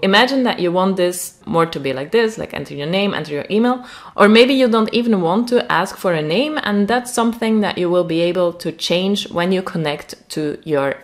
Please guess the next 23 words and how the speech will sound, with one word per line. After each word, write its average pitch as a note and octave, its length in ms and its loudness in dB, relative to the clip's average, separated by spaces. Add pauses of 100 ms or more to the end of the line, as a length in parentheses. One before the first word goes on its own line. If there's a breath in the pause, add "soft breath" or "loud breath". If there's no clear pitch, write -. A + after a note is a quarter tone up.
email C#3 300 -4
provider. - 560 -8 (100)
So - 220 -4
we'll F3+ 140 2
change D#3 400 -6
that C#3 260 -6
later C3 460 -6
on. - 180 -14 (480 loud breath)
But - 140 -8
for A#3+ 200 6
now, A#3+ 380 0 (240 loud breath)
let's - 540 0
make A#3+ 260 0
it, F#3 320 -4 (260)
yeah, D4 180 -8 (100)
like F3 240 -4
this, - 340 0 (100)
like - 140 -8
this, D#3 320 -6
just - 380 -2
save C#3+ 500 -2
and - 220 -6
close. - 400 -12